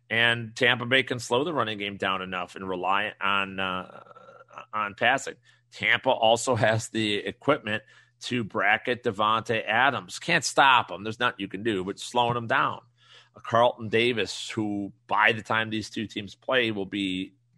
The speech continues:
back to full health. And, uh, I, I think that they take him. I, I do. I think they have enough weapons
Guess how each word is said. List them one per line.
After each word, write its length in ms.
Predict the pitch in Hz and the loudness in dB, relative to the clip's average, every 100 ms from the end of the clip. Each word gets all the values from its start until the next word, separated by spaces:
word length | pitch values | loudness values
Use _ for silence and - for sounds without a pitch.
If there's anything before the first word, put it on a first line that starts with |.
| _ | _
back 280 | - 101 - | 0 0 0
to 120 | 104 87 | -8 -6
full 260 | - 98 | -4 -4
health. 400 | 92 90 104 - _ _ - - _ _ | -2 -4 -4 -8 _ _ -20 -20 _ _
And, 360 | 113 117 113 113 | 0 0 2 4
uh, 340 | 117 117 113 107 107 - - - - - | 6 6 2 -4 -12 -12 -14 -16 -14 -10
I, 280 | 104 - | -6 -4
I 20 | 104 | -4
think 280 | 117 117 | -4 -4
that 140 | 127 120 | -6 -2
they 140 | 120 | -4
take 320 | 117 113 123 | 0 0 0
him. 140 | 92 85 | -4 -6
I, 100 | 87 | -6
I 40 | 87 | -4
do. 240 | 87 95 | -4 -4
I 60 | 80 | -4
think 260 | 98 87 | -8 -8
they 80 | - | -8
have 120 | 87 | -8
enough 260 | 90 98 - | -6 -6 0
weapons 600 | 107 107 104 95 90 - | 0 0 -2 -8 -10 -16